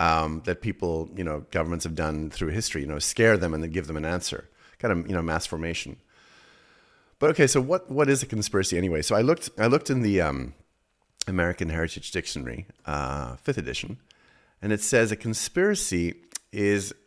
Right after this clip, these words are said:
an agreement to perform together an illegal, wrongful, or subversive act." It's also a group of conspirators. Uh, the other one was an agreement between two or more persons to commit a crime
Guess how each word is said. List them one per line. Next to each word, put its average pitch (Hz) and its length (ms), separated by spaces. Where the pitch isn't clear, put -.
an 101 140
agreement 123 480
to - 100
perform 110 500
together 90 480
an 87 200
illegal, 104 520
wrongful, 87 600
or 80 160
subversive 78 640
act." - 440
It's - 100
also 107 380
a 104 120
group 104 360
of 113 140
conspirators. 92 1120
Uh, 87 460
the 92 180
other 101 140
one 98 180
was 87 220
an 92 180
agreement 107 400
between 92 300
two - 260
or 135 60
more 101 180
persons 90 520
to - 120
commit 98 400
a 113 60
crime 73 520